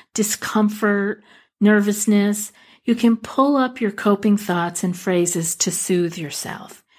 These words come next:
Use the ones that I'm listing here or combinations of them. Some of them are really short,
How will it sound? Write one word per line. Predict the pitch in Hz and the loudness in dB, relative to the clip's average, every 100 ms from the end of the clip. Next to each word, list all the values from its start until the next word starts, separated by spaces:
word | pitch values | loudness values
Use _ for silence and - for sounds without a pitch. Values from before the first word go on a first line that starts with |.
| - - - _ | -20 -20 -20 _
Use | - 226 277 - | 2 2 2 -2
the | 294 | -2
ones | 269 240 240 | 2 2 2
that | 226 202 | 2 2
I'm | 202 196 | 2 0
listing | 214 202 196 - 202 | 0 0 -2 -2 -2
here | 196 202 170 160 170 220 - - | 0 -2 -2 -4 -6 -8 -16 -10
or | - 214 220 240 | 0 2 4 0
combinations | 240 233 214 214 233 381 - 339 | -2 0 2 4 4 2 -2 -4
of | - 156 | -4 -10
them. | - 160 170 226 | -6 -6 -4 -6
Some | 202 208 | -4 -4
of | 208 | -4
them | 196 | -6
are | 175 | -6
really | 185 170 | -8 -8
short, | 165 - 269 214 143 208 | -6 -4 -2 -2 -2 -4